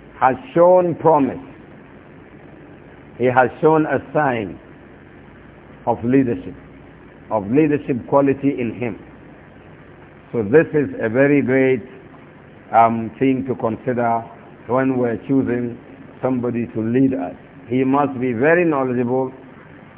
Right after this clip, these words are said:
if possible, the most knowledgeable amongst us, along with other qualities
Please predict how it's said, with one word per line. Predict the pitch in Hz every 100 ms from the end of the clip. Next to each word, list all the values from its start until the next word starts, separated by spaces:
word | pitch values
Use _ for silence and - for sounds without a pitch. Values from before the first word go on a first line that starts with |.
| -
if | 165 175 -
possible, | 143 131 139 135 139 135
the | 127
most | 131 147 143 135
knowledgeable | 147 143 135 135 139 131
amongst | 127 131 127 107
us, | 98 92 - - - - - - - - - - - - - -
along | 147 160 185 214 220 190
with | 175 -
other | 165 170 170 170
qualities | 156 151 139 143